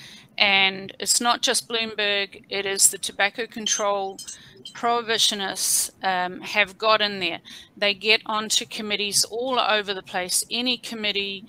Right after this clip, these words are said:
um, any advisory group, uh,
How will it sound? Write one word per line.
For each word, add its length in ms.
um, 680
any 240
advisory 760
group, 480
uh, 260